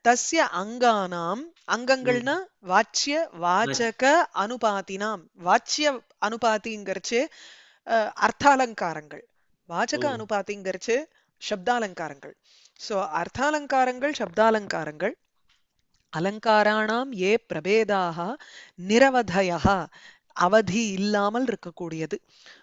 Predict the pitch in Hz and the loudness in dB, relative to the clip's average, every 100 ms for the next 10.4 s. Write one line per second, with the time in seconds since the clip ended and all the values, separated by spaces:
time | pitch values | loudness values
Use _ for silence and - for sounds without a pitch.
0 | _ - 175 185 180 214 311 233 196 170 | _ -4 -2 -2 -6 -6 -4 -2 -4 -6
1 | - - 190 170 170 185 208 247 240 233 | -12 -8 -4 0 0 6 8 8 6 6
2 | 254 190 160 - - _ 185 202 196 185 | 4 2 0 -4 -10 _ -6 -4 -4 -8
3 | 214 262 311 320 370 - - 113 185 156 | -8 -6 -6 -8 -12 -20 -14 -4 -2 -2
4 | 143 170 220 233 202 285 175 - - - | -4 -2 0 0 0 -2 -4 -6 -16 -20
5 | - - - - 196 262 330 - 185 165 | -20 -20 -18 -4 2 4 2 -2 -4 -4
6 | 277 _ _ - - 190 190 247 262 240 | -6 _ _ -12 -4 0 2 4 4 4
7 | 190 156 160 277 _ _ _ 214 208 - | 2 0 -6 -8 _ _ _ -2 -2 -2
8 | 285 269 175 208 247 240 160 156 165 - | -2 0 -2 -4 -4 -4 -4 -6 -10 -10
9 | _ _ 196 185 185 196 262 269 - 196 | _ _ -8 0 2 4 2 0 0 0
10 | 247 254 240 - | 2 2 0 0